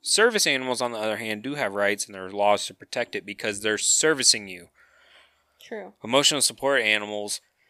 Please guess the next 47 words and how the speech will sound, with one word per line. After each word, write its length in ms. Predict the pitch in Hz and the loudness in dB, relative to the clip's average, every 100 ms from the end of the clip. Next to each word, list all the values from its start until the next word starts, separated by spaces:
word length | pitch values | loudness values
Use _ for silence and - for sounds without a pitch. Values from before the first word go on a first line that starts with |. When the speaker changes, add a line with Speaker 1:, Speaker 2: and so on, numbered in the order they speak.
| _ _ - | _ _ 0
Speaker 1:
Also, 300 | 147 156 135 | 2 2 0
that's 200 | 117 - | -6 -4
the 40 | |
thing 120 | 110 104 | -6 -6
that 120 | 98 | -4
pisses 300 | 110 110 95 | 0 0 0
me 140 | 98 | 2
off, 260 | 95 101 - | 6 6 6
is 80 | 95 | -2
people, 360 | 127 117 120 | 0 2 2
like, 260 | 110 104 - | 8 6 6
get 180 | 117 - | 2 2
these 200 | 135 127 | -4 -2
emotional 420 | 123 120 - 123 | 0 0 0 -2
support 400 | - - 123 110 | -6 0 0 2
animals, 400 | 104 101 98 98 | 0 0 -6 -8
which 180 | 101 - | -4 -6
you 60 | |
can, 160 | 104 104 | -4 -4
like, 160 | 98 - | -4 0
sign 300 | 110 110 110 | 4 4 4
up 100 | - | -2
for 240 | 113 107 | -2 -2
in, 80 | 101 | -2
like, 160 | 92 | -6
five 260 | - 101 104 | 0 2 2
seconds 420 | - 110 110 98 | 2 0 -2 -10
and 80 | 101 | -8
get 100 | 98 | -8
a 40 | 92 | -4
badge 440 | 95 101 101 - | 2 4 4 0
for 400 | - 95 90 92 | -6 -6 -6 -6
or 60 | 87 | -4
some 240 | - 92 | -4 -2
shit 360 | - 98 92 220 - - | -2 -2 -4 -8 -16 -18
Speaker 2:
<laughs> 260 | - - - | -20 -16 -2
Speaker 1:
on 340 | 196 196 - | 4 6 6
Speaker 2:
A 60 | 277 | 4
badge. 300 | 240 185 233 | 0 -2 4
Speaker 1:
Service 440 | - - 117 113 - | 8 10 8 4 6
Animals, 680 | 107 107 104 101 101 98 - | 6 4 2 0 0 -4 0
I'm 180 | 104 101 | 0 0
a 40 | |
fucking 340 | - 110 98 104 | 2 2 2 2
cock 340 | 120 107 - - _ _ _ _ _ _ - | 6 6 6 -16 _ _ _ _ _ _ 0
dot 200 | 101 - | 0 0
com, 460 | 110 104 92 92 | -2 0 0 -4